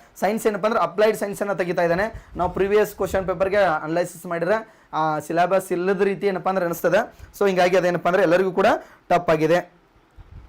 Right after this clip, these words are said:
ಕರೆಂಟ್ ಅಫೇರ್ಸ್ ನೋಡ್ರಿ ಏನು ಪ್ರೀವಿಯಸ್ ನಡೆದಲ್ಲ ಆ ಶಿಫ್ಟ್ ವೈಸ್ ಕ್ವಶನ್ ಪೇಪರ್ನ ನೋಡ್ರಿ. ಕರೆಂಟ್ ಅಫೇರ್ಸ್ ಇಪ್ಪತ್ತೊಂಬತ್ತಕ್ಕೆ ಎಕ್ಸಾಮ್ ಇದ್ದವ್ರು. ಓಕೆ ಮೂವತ್ತಕ್ಕೆ ಎಕ್ಸಾಮ್ ಇದೆ. ಯೂಸ್‌ಫುಲ್ ಟೀಚಿಂಗ್ ಸರ್, thank you ಅಪ್ಪು.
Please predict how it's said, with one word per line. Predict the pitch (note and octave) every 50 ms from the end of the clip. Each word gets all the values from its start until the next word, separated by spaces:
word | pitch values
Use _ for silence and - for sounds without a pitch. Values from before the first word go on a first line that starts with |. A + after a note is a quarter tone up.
| - - - - - - - - - - - - - - - - - - - - - _ -
ಕರೆಂಟ್ | F#3 G3+ A#3 A#3+ G#3+
ಅಫೇರ್ಸ್ | A#3+ - B3 B3 A3+ A3+ B3
ನೋಡ್ರಿ | B3 A#3 A3+ G#3
ಏನು | G#3 A3+ G#3+
ಪ್ರೀವಿಯಸ್ | - G#3 A3 A3 A#3 A3+ A#3
ನಡೆದಲ್ಲ | A3 G#3+ G3+ G#3 G#3+ A#3
ಆ | A3+ G#3+
ಶಿಫ್ಟ್ | G#3+ - A3+ A3+ -
ವೈಸ್ | A#3 A3 F#3+
ಕ್ವಶನ್ | F3 G#3 F#3+ - G#3+ G#3
ಪೇಪರ್ನ | G#3+ G3+ A3+ G#3+ G#3+
ನೋಡ್ರಿ. | G#3+ G#3+ G#3+ F#3+ E3+
ಕರೆಂಟ್ | - F3 F#3 G3+ G3 G#3
ಅಫೇರ್ಸ್ | F3+ G#3 F3+ -
ಇಪ್ಪತ್ತೊಂಬತ್ತಕ್ಕೆ | F3+ D#3 F3+ G3+ E3+ G3 G3 G3 F#3+ F#3+ F#3
ಎಕ್ಸಾಮ್ | F3 E3 F#3 F#3+ F#3+
ಇದ್ದವ್ರು. | F#3 F#3+ F3+ C3+ A2 - - _ - - - - E3
ಓಕೆ | D#3+ - A#3+ B3 - A2+ - _ _ _ _ _ _ - - - _ _ _ _ _ _ _ _ _ - -
ಮೂವತ್ತಕ್ಕೆ | - D#3+ F3+ G3+ G3 - G#3+ G#3
ಎಕ್ಸಾಮ್ | G3+ F#3 E3+ G#3 G#3 G#3 G#3+
ಇದೆ. | G3 E3 C3+ - - _ - _ _ _ - - - _ _ _ _ _ _ _ - -
ಯೂಸ್‌ಫುಲ್ | D#3+ E3+ F3+ D#3+ D3 - - G#3 A3 A3 F#3 F3
ಟೀಚಿಂಗ್ | G#3 G3 - - G#3 G3
ಸರ್, | - G#3+ F3 D3
thank | - F#3 G3 G3
you | F3 E3+ D3+
ಅಪ್ಪು. | D#3 D#3 -